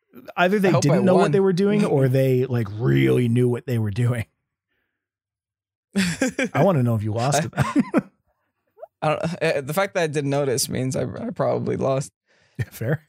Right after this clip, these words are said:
Speaker 2: I tried to
Speaker 1: <laughs>
Speaker 2: erase that memory from my brain.
Speaker 1: Exactly.
Speaker 2: <laughs>
Speaker 1: Exactly. So yeah, I mean, that was, that's the Players' Cup. Uh, Incineroar, of course, was the leading champ in our usage stats.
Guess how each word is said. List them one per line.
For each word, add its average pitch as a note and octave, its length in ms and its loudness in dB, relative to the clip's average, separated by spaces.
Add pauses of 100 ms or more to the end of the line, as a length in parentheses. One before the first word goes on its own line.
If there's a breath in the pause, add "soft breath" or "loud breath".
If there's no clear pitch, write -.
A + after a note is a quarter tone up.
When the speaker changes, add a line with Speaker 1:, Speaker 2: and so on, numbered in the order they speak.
Speaker 2:
I C4+ 100 -4
tried F3 180 2
to D#3+ 60 2
Speaker 1:
<laughs> - 0 -
Speaker 2:
erase D3+ 340 0
that C#3+ 140 -2
memory C#3+ 380 -2
from C#3+ 180 -4
my C3+ 120 -2
brain. C3+ 460 -4
Speaker 1:
Exactly. A2+ 600 -6
Speaker 2:
<laughs> - 40 -18 (300)
Speaker 1:
Exactly. F3+ 580 -4 (1160 soft breath)
So - 140 -2
yeah, G3 380 2
I D#3+ 100 0
mean, F3 180 2
that E3+ 220 2
was, G3 400 -2
that's D#3+ 320 -4
the F#3 80 -4
Players' D#3+ 340 -2
Cup. G#2 260 -6 (180)
Uh, C3 320 -4
Incineroar, G3 800 2
of E3 140 0
course, G3+ 420 -2
was C3+ 360 0
the C3+ 460 0 (580)
leading D#3 440 2
champ D#3+ 400 -2
in C3 220 -4
our C#3+ 280 0
usage A2+ 500 -4
stats. A2 480 -8